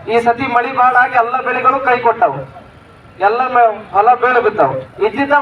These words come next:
ಒಂದು ಮಳಿ ಬಂದ್ರೆ ತಡೆಯುವಂಥದ್ದು ಒಂದು ಬೆಳಿ ಕಬ್ಬ. ಆ ಕಬ್ಬನು ಹಿಂಗ ರೇಟ್ನ್ಯಾಗ ಕಡಿಮೆ ಮಾಡಿದ್ರ ರೈತನ ಬಾಳೆ ಎದಕ್ಕೂ ಬರ್ಲಾರ್ದಂಗ ಆಗ್ತದ, ಜೀವನ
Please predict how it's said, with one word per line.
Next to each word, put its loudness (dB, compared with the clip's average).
ಒಂದು -2
ಮಳಿ -2
ಬಂದ್ರೆ 0
ತಡೆಯುವಂಥದ್ದು 0
ಒಂದು -2
ಬೆಳಿ -2
ಕಬ್ಬ. 0
ಆ 4
ಕಬ್ಬನು 0
ಹಿಂಗ -4
ರೇಟ್ನ್ಯಾಗ 0
ಕಡಿಮೆ -2
ಮಾಡಿದ್ರ 0
ರೈತನ -2
ಬಾಳೆ 2
ಎದಕ್ಕೂ -2
ಬರ್ಲಾರ್ದಂಗ 0
ಆಗ್ತದ, 0
ಜೀವನ -2